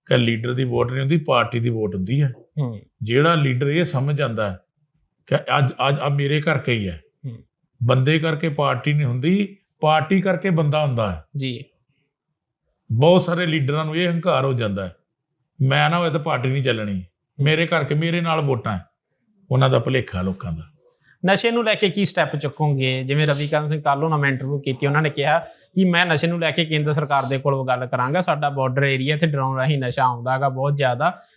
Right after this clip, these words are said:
Speaker 2: ਤੇ ਅਸੀਂ ਉਹਨੂੰ ਠੱਲ ਪਾਉਣ ਦੀ ਕੋਸ਼ਿਸ਼ ਕਰਾਂਗੇ।" ਤੁਸੀਂ ਕੀ ਕਰੋਗੇ?
Speaker 1: ਜਿਹੜਾ ਉਹਨਾਂ ਇਹ ਗੱਲ ਕਿਹਾ, ਉਹਨਾਂ ਦੀ ਭਾਈਵਾਲੀ 'ਚ ਰਹੇ ਉਹ, ਬੀਜੇਪੀ ਤੇ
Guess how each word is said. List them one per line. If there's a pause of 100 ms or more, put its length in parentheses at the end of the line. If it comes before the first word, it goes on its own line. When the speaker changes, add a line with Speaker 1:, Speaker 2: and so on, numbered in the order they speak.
(100)
Speaker 2:
ਤੇ
ਅਸੀਂ
ਉਹਨੂੰ
ਠੱਲ
ਪਾਉਣ
ਦੀ
ਕੋਸ਼ਿਸ਼
ਕਰਾਂਗੇ।"
ਤੁਸੀਂ
ਕੀ
ਕਰੋਗੇ? (580)
Speaker 1:
ਜਿਹੜਾ
ਉਹਨਾਂ
ਇਹ
ਗੱਲ
ਕਿਹਾ,
ਉਹਨਾਂ
ਦੀ
ਭਾਈਵਾਲੀ
'ਚ
ਰਹੇ
ਉਹ,
ਬੀਜੇਪੀ
ਤੇ